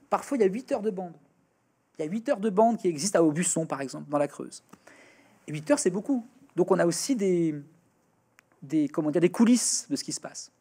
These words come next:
Et on sent qu'il est extrêmement friand. Il a envie encore de, de, de l'acclamation.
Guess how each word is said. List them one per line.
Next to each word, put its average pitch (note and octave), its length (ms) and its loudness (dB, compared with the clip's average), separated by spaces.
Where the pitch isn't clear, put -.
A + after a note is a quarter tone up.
Et G#3+ 100 4
on C4+ 100 6
sent D4+ 280 0
qu'il A#3 180 -4
est B3+ 160 -2
extrêmement G#3+ 580 -4
friand. E3 420 -10
Il E3+ 160 -2
a G#3+ 40 4
envie B3 460 2
encore G#3+ 300 2
de, E3+ 120 -4
de, D#3 200 2
de D3+ 140 -2
l'acclamation. D#3 600 -2